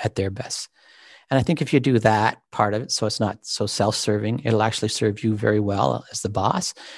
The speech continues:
You'll serve the organization, but also, also serve the people that, that you work with.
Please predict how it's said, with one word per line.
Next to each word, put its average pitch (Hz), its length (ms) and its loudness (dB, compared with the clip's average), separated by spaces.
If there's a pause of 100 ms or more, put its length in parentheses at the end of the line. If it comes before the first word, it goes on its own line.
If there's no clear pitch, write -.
(260)
You'll 113 80 0
serve 104 240 0
the 104 100 2
organization, 104 640 2
but 107 160 0
also, 104 460 -2 (140)
also 117 220 0
serve 104 300 -2
the 104 80 -4
people - 480 -10 (300)
that, - 180 -12
that - 180 -4
you 107 80 2
work 101 240 -6
with. 117 120 -12